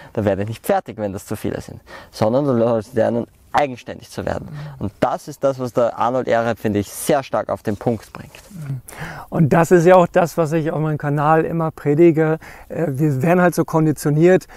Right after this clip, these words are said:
Speaker 2: du gehst halt, ähm, in der Schule, bekommst du Bildung von einem Finanzberater, der sagt dir, wie du dein Geld anlegen sollst, dein Berufsberater sagt dir, was du für einen Beruf machen sollst, der Arzt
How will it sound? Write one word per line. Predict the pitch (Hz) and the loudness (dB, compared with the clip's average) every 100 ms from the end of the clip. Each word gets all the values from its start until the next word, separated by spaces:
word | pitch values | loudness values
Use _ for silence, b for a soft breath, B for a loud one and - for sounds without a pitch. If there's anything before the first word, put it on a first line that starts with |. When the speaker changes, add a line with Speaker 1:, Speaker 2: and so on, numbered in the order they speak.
| B B | B B
Speaker 2:
du | - | -4
gehst | 127 160 165 156 | 4 4 4 4
halt, | 156 156 - b b - | 4 4 -2 b b -10
ähm, | - 151 147 | -4 -2 -2
in | 240 156 | 0 2
der | 151 | 4
Schule, | - 226 226 202 | 4 6 10 10
bekommst | 160 165 - 139 - | 8 0 -2 -6 -4
du | 131 | 2
Bildung | 175 208 190 196 196 190 | 8 8 8 6 4 0
von | - 156 | 0 0
einem | 147 | 0
Finanzberater, | 135 151 165 185 190 175 175 170 | 0 0 0 2 2 6 4 4
der | 156 | 2
sagt | 156 170 160 | 0 0 -2
dir, | |
wie | 143 | -4
du | 139 | -2
dein | 143 143 | -4 2
Geld | 190 - | 2 4
anlegen | 143 190 185 190 | 2 2 4 4
sollst, | 170 185 175 | 6 4 4
dein | 165 147 | 0 0
Berufsberater | 135 196 - 175 160 160 156 | 4 4 4 4 6 4 4
sagt | 156 156 | 2 0
dir, | 156 | 0
was | 147 - | -2 -2
du | 117 | -6
für | |
einen | 127 | -4
Beruf | 139 247 | 0 0
machen | 208 202 185 | 4 4 6
sollst, | 180 185 - | 4 2 0
der | 160 | -2
Arzt | - 170 175 - | 2 2 2 -4